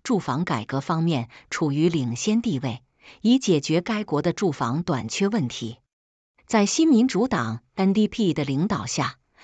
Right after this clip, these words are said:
政府出台了立法，放宽了分区规则，允许在单个住宅地块上建造多套房屋，并增加交通枢纽附近的密度。新民主党的行动预计将在未来五年内建造至少二十一万六千套新房，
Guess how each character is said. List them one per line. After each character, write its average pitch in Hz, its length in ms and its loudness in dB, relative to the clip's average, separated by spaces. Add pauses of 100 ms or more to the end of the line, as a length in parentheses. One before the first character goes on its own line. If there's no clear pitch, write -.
(160)
政 240 200 4
府 156 160 -4
出 185 220 -2
台 135 160 -4
了 151 100 -2
立 165 200 0
法， - 320 -8 (340)
放 240 260 2
宽 269 200 0
了 214 80 2
分 226 240 2
区 240 180 -2
规 294 240 0
则， 139 340 -4 (420)
允 196 220 6
许 156 220 0
在 160 220 0
单 202 240 0
个 190 100 0
住 190 180 0
宅 143 220 -2
地 190 220 0
块 170 260 -2
上 127 240 -2 (160)
建 170 240 2
造 131 240 0
多 196 240 0
套 147 200 -2
房 127 280 -2
屋， 220 220 -4 (340)
并 208 240 4
增 226 220 0
加 202 240 0
交 208 240 0
通 226 180 2
枢 269 240 2
纽 139 240 2
附 180 240 -2
近 202 220 0
的 135 100 0
密 147 220 2
度。 - 240 -6 (600)
新 226 220 4
民 190 200 6
主 175 180 4
党 147 220 0
的 139 80 -2
行 147 260 -2
动 175 240 2
预 190 220 2
计 143 240 0
将 175 240 0
在 147 240 0
未 165 180 2
来 143 180 0
五 147 200 -2
年 131 260 0
内 165 220 2
建 151 260 2
造 131 220 -2
至 160 180 0
少 110 380 -4
二 202 200 0
十 - 140 -2
一 226 200 0
万 214 200 0
六 156 220 2
千 202 240 -2
套 170 200 -4
新 175 280 0
房， 113 320 -6